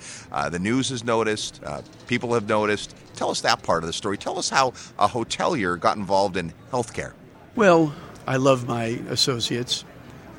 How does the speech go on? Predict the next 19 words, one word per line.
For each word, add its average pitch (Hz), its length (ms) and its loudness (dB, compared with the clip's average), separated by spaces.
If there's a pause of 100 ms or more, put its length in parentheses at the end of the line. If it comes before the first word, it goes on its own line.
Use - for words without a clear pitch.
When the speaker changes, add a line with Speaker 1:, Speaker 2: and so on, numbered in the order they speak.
(160)
Speaker 2:
Uh, 127 80 -8
many 139 300 2
of 127 80 2
them 123 100 -2
have 127 80 -8
been, 143 380 -4
been 131 180 2
with 123 120 0
me 127 160 0
for - 140 -4
twenty, 123 320 -2
twenty-five, 117 480 -2
thirty 117 260 -4
years. 113 440 -4 (720)
Um, 117 460 -4 (240)
we 131 140 4
are 123 160 2
a 110 40 -4
family. 110 480 -6